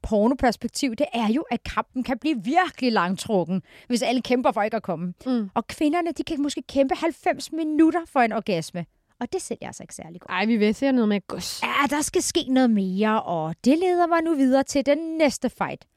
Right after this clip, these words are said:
Speaker 1: Den hedder to ud af tre.
Speaker 2: Mm.
Speaker 1: Avid Might på chickfight dot com, han startede den her form for sexfight. Hans originale videoer var Losers Comes First, men en video i hans prisklasse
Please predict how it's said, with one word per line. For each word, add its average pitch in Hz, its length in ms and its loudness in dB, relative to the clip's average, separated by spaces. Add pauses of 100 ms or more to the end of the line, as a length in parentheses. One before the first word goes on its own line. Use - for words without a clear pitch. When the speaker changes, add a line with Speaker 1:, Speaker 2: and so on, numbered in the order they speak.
(240)
Speaker 1:
Den 190 140 0
hedder 277 200 2
to 285 260 -6
ud 226 120 -6
af 170 120 -6
tre. 139 300 -2 (360)
Speaker 2:
Mm. 185 160 -12 (240)
Speaker 1:
Avid 294 320 2
Might 214 340 0
på - 160 -2 (140)
chickfight - 480 -2
dot 226 180 2
com, 233 200 -2
han 262 140 -4
startede 240 520 -4
den 202 140 -2
her 202 60 -4
form 190 260 -6
for - 100 -8
sexfight. - 640 -10 (420)
Hans 254 160 0
originale 269 580 0
videoer 254 420 -2
var 190 200 -2 (200)
Losers 233 480 -2
Comes 202 480 -6
First, 226 380 0 (280)
men 311 160 0
en 330 200 -6
video 381 360 2
i 320 80 0
hans 294 220 -4
prisklasse 302 560 -4